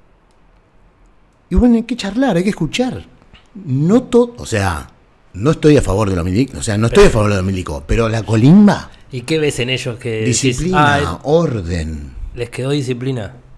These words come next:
Speaker 1: Sí.
Speaker 2: ¿Les quedó disciplina?
Speaker 1: Sí. Sí, un respeto por la disciplina.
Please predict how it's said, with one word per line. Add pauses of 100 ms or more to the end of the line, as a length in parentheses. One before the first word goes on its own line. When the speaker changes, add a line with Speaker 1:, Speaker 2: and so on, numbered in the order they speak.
(220)
Speaker 1:
Sí.
Speaker 2:
¿Les (440)
quedó
disciplina?
Speaker 1:
Sí. (720)
Sí,
un
respeto
por
la
disciplina.